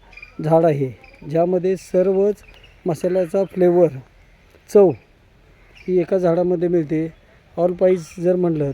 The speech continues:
तर हे आपण, ही जी पानं, ओली पानं आपण चहापासून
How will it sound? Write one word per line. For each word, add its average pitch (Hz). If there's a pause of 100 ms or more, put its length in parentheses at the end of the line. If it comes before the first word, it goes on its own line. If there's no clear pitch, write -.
तर 160
हे 160
आपण, 185 (500)
ही 156
जी 175
पानं, 175 (180)
ओली 170
पानं 175
आपण 175
चहापासून 165